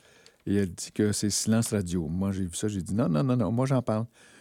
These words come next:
Ce silence sur les enjeux de santé liés au climat nous donne l'impression qu'ils ne sont pas importants, qu'ils ne comptent pas, qu'ils sont inévitables. Pourtant, il n'y a rien de plus faux. En politique, la responsabilisation ou l'imputabilité se bâtit de différentes façons. Mais un leadership assumé,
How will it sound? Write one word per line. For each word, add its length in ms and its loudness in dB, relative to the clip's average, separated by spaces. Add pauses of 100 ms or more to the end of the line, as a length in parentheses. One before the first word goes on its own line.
(120)
Ce 140 2
silence 480 4
sur 160 2
les 220 4
enjeux 240 4
de 80 2
santé 340 2
liés 180 4
au 60 6
climat 340 2
nous 120 2
donne 240 2
l'impression 500 0 (320)
qu'ils 120 0
ne 100 4
sont 180 2
pas 220 2
importants, 400 -2
qu'ils 120 -4
ne 100 0
comptent 300 -4
pas, 140 -6
qu'ils 160 -8
sont 340 -6
inévitables. 540 -6 (340)
Pourtant, 380 0
il 80 -2
n'y 120 2
a 40 0
rien 220 0
de 80 0
plus 120 -10
faux. 200 -14 (840)
En 100 2
politique, 440 2
la 80 4
responsabilisation 920 0
ou 140 2
l'imputabilité 720 0
se 160 -4
bâtit 420 -2
de 80 0
différentes 540 -4
façons. 320 -4 (480)
Mais 220 4
un 80 8
leadership 580 4
assumé, 500 2